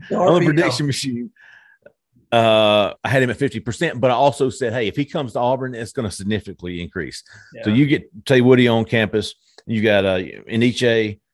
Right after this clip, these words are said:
Speaker 2: and you've got, uh, Jadarian Rim, J D Rim coming. I feel like all three of those guys will end up at Auburn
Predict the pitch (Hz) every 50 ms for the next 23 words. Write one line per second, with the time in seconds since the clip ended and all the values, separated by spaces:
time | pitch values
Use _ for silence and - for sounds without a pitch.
0 | _ _ - 98 101 101 95 - - 104 98 95 - - _ _ _ _ _ _
1 | _ _ _ - - - _ _ _ _ - 107 101 92 90 87 98 95 110 107
2 | 104 104 104 104 110 107 98 98 90 107 101 104 104 104 113 110 104 90 - -
3 | 95 80 76 67 60 _ _ _ _ _ _ - - - 131 113 - - - 113
4 | 117 123 120 117 - 127 131 131 127 120 110 107 104 95 - - 104 95 92 95
5 | 95 92 90 90 - - - _ _ _ _ _ _ _ _ _ _ _ _ _
6 | _ _ _ _ _ - - _ _ _ _ _ _ _ _ 104 101 98 107 104
7 | 101 98 87 98 92 - - 92 110 123 123 98 85 78 73 80 85 90